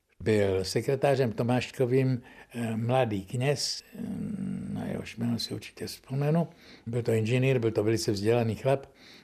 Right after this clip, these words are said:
A my jsme spolu nesli tu petici na ústřední výbor, protože byla adresována Dubčekovi. A vzpomínám si, že když jsme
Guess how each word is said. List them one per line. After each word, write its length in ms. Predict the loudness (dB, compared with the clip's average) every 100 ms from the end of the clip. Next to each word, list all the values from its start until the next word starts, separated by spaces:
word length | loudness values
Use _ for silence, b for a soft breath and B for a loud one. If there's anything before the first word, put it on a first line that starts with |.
| B -4
A 120 | -2
my 120 | 0
jsme 200 | -2 -2
spolu 520 | -4 -4 2 6 6
nesli 360 | 4 2 0 -2
tu 160 | -2
petici 640 | 0 0 0 -2 0 0 2
na 140 | 0
ústřední 520 | -2 -4 -2 -2 -2
výbor, 360 | 0 2 2 0
protože 220 | 0 -2
byla 160 | 0 0
adresována 520 | 0 0 2 2 2
Dubčekovi. 640 | 0 -4 -6 -2 -2 -2 -10 _ B B B B B B B -6
A 420 | -2 0 -2 -4 -14 _ _ -8
vzpomínám 440 | 0 2 2 2
si, 180 | 0 -2
že 300 | 2 2 2
když 260 | -2 -4 -4
jsme 280 | -2 -2